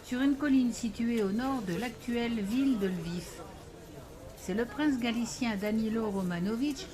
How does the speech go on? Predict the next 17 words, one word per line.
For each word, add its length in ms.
qui 100
construisit 580
le 100
château 460
sur 160
la 100
colline 500
et 80
développa 540
la 160
ville 340
dans 160
la 100
plaine 300
vers 180
le 120
sud 340